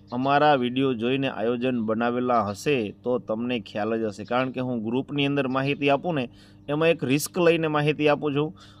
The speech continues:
અથવા તો કોઈ મારા એવો વિશ્વાસ હોય છે જેના કારણે ગ્રુપની અંદર એવી ટૂંકી માહિતી આપતો હોઉં છું, ઇમરજન્સી ટાઈમ હોય ત્યારે આપતો હોઉં છું અને મજાક મસ્તીના રૂપમાં આવતો, આપતો હોઉં છું. પણ YouTube-ના વીડિયોની અંદર જ્યારે હું આયોજન આપું છું ત્યારે હું એકદમ,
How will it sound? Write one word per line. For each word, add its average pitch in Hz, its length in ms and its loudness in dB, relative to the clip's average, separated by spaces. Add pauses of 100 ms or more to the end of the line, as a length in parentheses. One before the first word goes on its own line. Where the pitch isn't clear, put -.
(100)
અથવા 156 280 4
તો 160 160 6
કોઈ 165 240 6
મારા 156 500 6
એવો 156 180 4
વિશ્વાસ 170 500 6
હોય 165 140 6
છે 151 120 -6
જેના 151 260 0
કારણે 151 240 0
ગ્રુપની 147 360 -2
અંદર 147 180 2
એવી 147 160 4
ટૂંકી 147 320 -4
માહિતી 143 400 0
આપતો 135 360 2
હોઉં 143 200 0
છું, 147 100 -2
ઇમરજન્સી 143 640 -2
ટાઈમ 143 300 0
હોય 139 160 2
ત્યારે 139 280 2
આપતો 139 280 2
હોઉં 139 160 0
છું 151 220 -4 (480)
અને 139 160 0
મજાક 160 380 6
મસ્તીના 160 400 0
રૂપમાં 143 320 2
આવતો, 123 360 -2 (100)
આપતો 127 260 -2
હોઉં 113 180 2
છું. 101 140 -8 (320)
પણ 170 160 4
YouTube-ના 190 600 4
વીડિયોની 190 420 4
અંદર 180 240 4
જ્યારે 170 260 6
હું 160 160 4
આયોજન 160 340 4
આપું 160 260 2
છું 151 100 0
ત્યારે 151 220 4
હું 147 380 0
એકદમ, 143 420 2